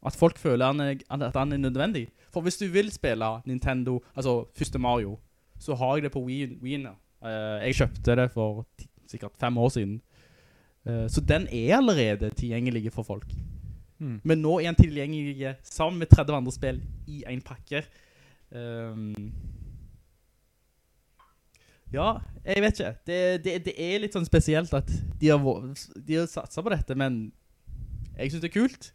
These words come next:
Speaker 1: Jeg håper det lykkes, men det er ikke nødvendig for meg å kjøpe den. Eh, jeg vet ikke, hvis, altså, hvis du, du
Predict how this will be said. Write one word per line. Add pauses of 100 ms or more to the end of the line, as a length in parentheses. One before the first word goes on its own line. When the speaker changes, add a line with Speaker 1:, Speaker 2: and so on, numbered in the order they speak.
(320)
Speaker 1:
Jeg
håper
det
lykkes,
men (680)
det
er
ikke
nødvendig (100)
for
meg
å
kjøpe
den. (540)
Eh,
jeg
vet
ikke,
hvis, (300)
altså,
hvis
du, (680)
du